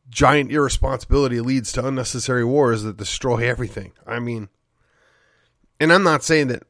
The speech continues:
I'm not, <laughs> let me rephrase this. I don't believe that my actions alone are enough to change any of those options or, or outcomes, but I think I'm but a pebble, right? Perhaps,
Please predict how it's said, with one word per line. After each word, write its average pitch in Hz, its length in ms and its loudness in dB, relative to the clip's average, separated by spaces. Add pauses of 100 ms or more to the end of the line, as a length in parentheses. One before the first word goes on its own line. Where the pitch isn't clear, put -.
(280)
I'm 131 120 -2
not, 113 180 -4 (140)
<laughs> - 120 -12
let 151 100 -2 (240)
me 123 80 -6
rephrase 107 340 -4
this. 98 140 -12 (380)
I 151 80 4
don't 185 300 2
believe 170 380 0
that 123 180 -2 (140)
my 135 260 0
actions 139 380 -4
alone 127 340 0
are 113 160 -2
enough 123 220 -6
to 120 120 -4
change 117 540 -4
any 135 260 -4
of 117 100 -2
those 113 240 -2
options 110 480 -6
or, 104 480 -10 (100)
or 113 160 -10
outcomes, 113 520 -4 (280)
but 127 380 0
I 127 40 -2
think 135 280 -6 (1400)
I'm 123 260 -2
but 117 180 -2
a 113 140 -6
pebble, 110 440 -2 (360)
right? 117 280 -4 (200)
Perhaps, 139 720 0